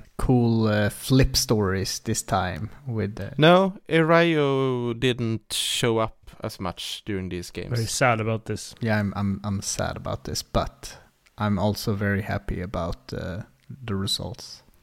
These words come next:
Speaker 2: And I'm sleeving up a, a very spicy brew for next Thursday, because now the league is finished. So it's, uh,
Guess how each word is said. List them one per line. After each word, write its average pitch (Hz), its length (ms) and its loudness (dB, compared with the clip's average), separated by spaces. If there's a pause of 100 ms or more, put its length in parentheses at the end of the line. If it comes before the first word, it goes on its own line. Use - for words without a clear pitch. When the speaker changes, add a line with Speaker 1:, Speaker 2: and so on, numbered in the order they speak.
(220)
Speaker 2:
And 113 160 0
I'm 117 180 0
sleeving 120 420 -4
up 113 200 -8
a, 113 300 -2
a 113 100 -2
very 113 400 -2
spicy 104 580 -6
brew 98 480 -6
for 92 300 -8
next - 540 -8
Thursday, 95 540 -4
because - 600 -8
now 107 140 -6
the 92 120 -10
league 98 220 -10
is - 140 -14
finished. - 600 -16
So - 260 -14
it's, - 420 -14
uh, - 60 -14